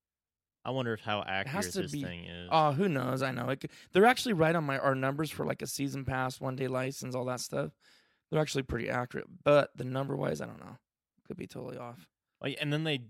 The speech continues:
Speaker 1: they do a ranking here, too.
Speaker 2: Oh, really?
Speaker 1: So Nebraska's got a B for duck hunting,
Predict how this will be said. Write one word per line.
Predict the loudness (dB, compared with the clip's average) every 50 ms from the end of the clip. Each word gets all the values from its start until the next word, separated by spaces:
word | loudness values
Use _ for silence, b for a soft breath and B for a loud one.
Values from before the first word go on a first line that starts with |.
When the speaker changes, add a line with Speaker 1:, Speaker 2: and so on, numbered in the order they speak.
| -8
Speaker 1:
they | -6 -4 0
do | 2 2 2
a | 2
ranking | 2 2 2 2 2 0 -4 -8 -8 -6
here, | -6 -6 -6 -6
too. | -6 -4 -4 -2 -2 -4 -4 -8 -12 _ _ _ _ -6
Speaker 2:
Oh, | -4 -2
really? | -2 -2 -2 -2 -2
Speaker 1:
So | 0 0 0
Nebraska's | 0 0 2 4 4 4 4 2 -2 -6 -4 -2
got | -2 -2
a | -2
B | -4 -4 -4 -2 0 0 -2
for | -4 -4 -6 -6 -6 -6 -4 -2
duck | -2 -2 -2 -2
hunting, | -4 -6 -6 -4 -6 -8 -10 -12